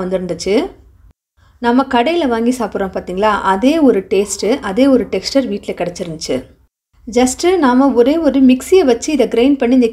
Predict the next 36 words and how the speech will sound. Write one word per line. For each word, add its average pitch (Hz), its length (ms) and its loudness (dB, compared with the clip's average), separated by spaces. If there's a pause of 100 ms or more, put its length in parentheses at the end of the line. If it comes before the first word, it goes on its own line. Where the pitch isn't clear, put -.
கேக் 240 180 0
செய்ய 226 220 0
முடியுமான்னு 208 360 -4
நான் 196 140 -2
கூட 226 120 -2 (100)
நினைச்சேங்க. 190 380 -6 (200)
ஆனா 220 140 -2 (160)
ரொம்ப 214 180 0 (120)
அருமையா 214 340 -2
பர்ஃபெக்டா 190 440 -6
வந்திருந்தது 175 400 -8 (100)
கேக்கு. 175 260 -4 (120)
எல்லாருக்குமே 202 480 -2
ரொம்ப, 180 220 -4
ரொம்ப 202 220 -4
பிடிச்சிருந்தது. 175 520 -8 (640)
குழந்தைங்களும் 254 480 4
சரி, 240 220 2
வீட்ல 233 200 -2 (100)
பெரியவங்களும் 214 420 0
சரி, 202 160 0 (120)
ரொம்ப 208 160 0 (100)
ஆசையா 190 320 -2
சாப்பிட்டாங்க. 170 400 -6 (1120)
இப்போ 294 180 -2 (160)
கேக்கை 262 280 2
நம்ம 190 220 -6
கட் 175 200 -8
பண்ணதுக்கப்புறம் 202 640 -2 (380)
இதை 208 140 -4
நம்ம 180 200 -8
குழந்தைங்களுக்கு 190 520 -4
சர்வ் 190 240 -6
பண்ணலாம், 185 360 -2 (880)
பெரியவங்களும் 226 520 2
சாப்பிட்லாம். 180 480 -6